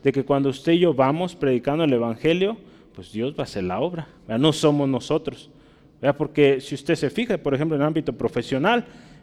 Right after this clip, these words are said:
eh, usted se, se especializa en una área determinada, va bien, adquiere un trabajo, pero si usted se queda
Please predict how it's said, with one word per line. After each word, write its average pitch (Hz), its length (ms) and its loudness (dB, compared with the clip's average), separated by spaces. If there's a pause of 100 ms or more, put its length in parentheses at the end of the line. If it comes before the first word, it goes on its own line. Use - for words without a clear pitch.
eh, 120 220 -2
usted 135 320 2
se, 127 680 2
se - 180 0
especializa 165 760 6
en 180 100 4
una 190 240 4
área 214 180 8
determinada, 185 840 4 (1080)
va 170 140 10
bien, 220 360 4
adquiere 185 380 6
un 175 120 2
trabajo, 208 580 6 (680)
pero 139 180 6
si 139 140 -4
usted 202 280 2
se 156 200 -2
queda 139 460 4